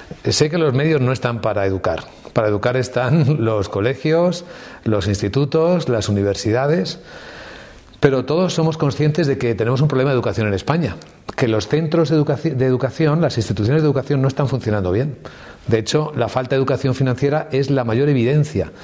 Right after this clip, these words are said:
de que esto es así. Y yo, como soy un poco orte-, o-, eh, orteguiano, ¿no?, de seguidor de Ortega y Gasset, <clears throat> yo creo que tenemos la responsabilidad de, de ser una ci-, una,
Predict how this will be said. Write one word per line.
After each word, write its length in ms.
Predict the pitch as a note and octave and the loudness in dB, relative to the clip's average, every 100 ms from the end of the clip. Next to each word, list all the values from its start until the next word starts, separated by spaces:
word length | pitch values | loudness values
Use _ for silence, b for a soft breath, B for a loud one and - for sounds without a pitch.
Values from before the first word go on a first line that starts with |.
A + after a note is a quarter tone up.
| B B - | B B -2
de 140 | G#2 | -2
que 80 | G2+ | 0
esto 200 | A2 A#2 | -2 -2
es 80 | A2 | -2
así. 320 | G#2+ G#2+ F2 - B B B B B B B B - - - | -2 -2 -4 -6 B B B B B B B B -20 -20 -2
Y 360 | C#3+ C3+ C3 A#2+ A#2 A#2 A#2+ - - | 0 4 4 4 2 0 -2 -12 -6
yo, 220 | - B2+ E3+ | 2 2 4
como 320 | E3+ D#3 D3+ | 2 2 0
soy 360 | D3+ D3+ D3+ | 0 2 4
un 100 | C#3+ | 2
poco 200 | C3 C#3 C#3 | 0 -2 -2
orte-, 520 | - - - - C3 | -4 -10 -18 -2 0
o-, 140 | A#2+ A2+ B2 | 0 -2 0
eh, 180 | A#2+ A#2+ | 2 2
orteguiano, 580 | - A2+ G#2+ D3+ B2 G#2+ | 0 -2 0 0 0 2
¿no?, 160 | D3 | 2
de 280 | C#3+ A2+ G2 | 2 2 0
seguidor 280 | - A2 C3 | 0 0 2
de 40 | C3 | 0
Ortega 240 | C3+ C3+ | 0 0
y 20 | |
Gasset, 460 | B2 A2+ C#3+ C#3+ - | 0 0 -2 -4 0
<clears throat> 280 | F3 G3+ D3+ | 2 4 4
yo 100 | B2+ | 2
creo 140 | F3+ F3 | 0 0
que 80 | |
tenemos 420 | D#3+ C#3+ D#3+ D#3 - B B B B | 0 2 2 0 -6 B B B B
la 160 | B2 | 0
responsabilidad 600 | B2+ A#2 B2 B2 A#2+ D3+ | 0 -2 -2 0 0 2
de, 160 | D#3 D3 | 2 0
de 220 | B2+ A#2+ | -2 -2
ser 220 | - D#3 | 0 2
una 480 | E3 D3+ D3 C#3+ C#3 | 4 2 2 0 -2
ci-, 200 | - D#3 D3+ | -4 -4 0
una, 520 | C3 C#3+ C#3 C3+ | 0 2 0 -2